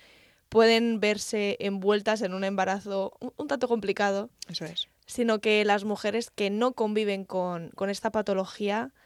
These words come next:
Speaker 1: pueden desarrollarla durante, durante la gestación. Pero,
Speaker 2: Eso
Speaker 1: ¿qué
Speaker 2: es.
Speaker 1: es exactamente la diabetes gestacional? ¿Cómo aparece? ¿Cómo podemos evitarla? ¿Luego desaparece o ya se queda con nosotras?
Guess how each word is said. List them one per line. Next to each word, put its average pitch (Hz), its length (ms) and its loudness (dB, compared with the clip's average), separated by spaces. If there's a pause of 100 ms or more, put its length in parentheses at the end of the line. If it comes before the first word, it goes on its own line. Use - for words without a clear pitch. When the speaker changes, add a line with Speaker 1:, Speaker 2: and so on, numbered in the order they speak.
(340)
Speaker 1:
pueden 262 240 2
desarrollarla 208 760 2
durante, 175 640 -2
durante 185 300 -8
la 185 100 -8
gestación. - 680 -10 (100)
Pero, 208 140 0
Speaker 2:
Eso 180 120 -4
Speaker 1:
¿qué 240 160 4
Speaker 2:
es. 262 80 -2
Speaker 1:
es - 60 -10
exactamente 202 760 -4
la 180 100 -2
diabetes 185 340 -4
gestacional? 202 760 -6 (340)
¿Cómo 220 180 2
aparece? 196 680 0
¿Cómo 233 180 -6
podemos 220 320 -4
evitarla? 185 680 -4 (520)
¿Luego 320 300 0
desaparece 202 800 -4
o 226 100 -4
ya 220 160 4
se 214 100 -4
queda 196 240 0
con 185 160 -4
nosotras? 180 800 -6